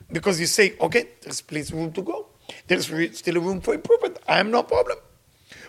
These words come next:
Or people who have issue with lust. Lust for food, lust for sex, lust for attention.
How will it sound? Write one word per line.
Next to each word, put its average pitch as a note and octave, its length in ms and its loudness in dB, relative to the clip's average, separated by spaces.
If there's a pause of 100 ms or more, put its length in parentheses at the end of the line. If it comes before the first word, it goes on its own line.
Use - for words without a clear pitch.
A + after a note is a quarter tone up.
Or - 80 -2
people F#3 300 0
who F#3 80 6
have F#3 140 8
issue F3+ 280 -4
with F#3 160 0
lust. - 560 -2 (540)
Lust C3+ 240 0
for D#3+ 100 -4
food, A#3 280 -4
lust - 220 -6
for F3 100 -6
sex, - 360 0
lust D3 240 -6
for - 260 -4
attention. D#4 560 0